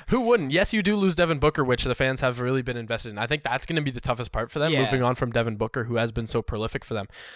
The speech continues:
Speaker 1: But at the same time, you're looking at this saying, Okay, we get the best pick that we can possibly get.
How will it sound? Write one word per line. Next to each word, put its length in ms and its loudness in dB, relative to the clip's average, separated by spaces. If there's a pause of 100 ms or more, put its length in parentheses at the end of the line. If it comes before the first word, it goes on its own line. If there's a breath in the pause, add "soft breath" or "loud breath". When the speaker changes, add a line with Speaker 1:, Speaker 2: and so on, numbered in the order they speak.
(220 loud breath)
Speaker 1:
But 180 2
at 40 -10
the 100 2
same 220 0
time, 480 0
you're 120 -2
looking 280 0
at 140 0
this 180 2
saying, 300 -2
Okay, 500 -2 (100)
we 120 -4
get 280 -2
the 400 -4 (180)
best 260 -4
pick 460 -4
that 120 -4
we 120 -8
can 160 -6
possibly 460 -2
get. 260 -8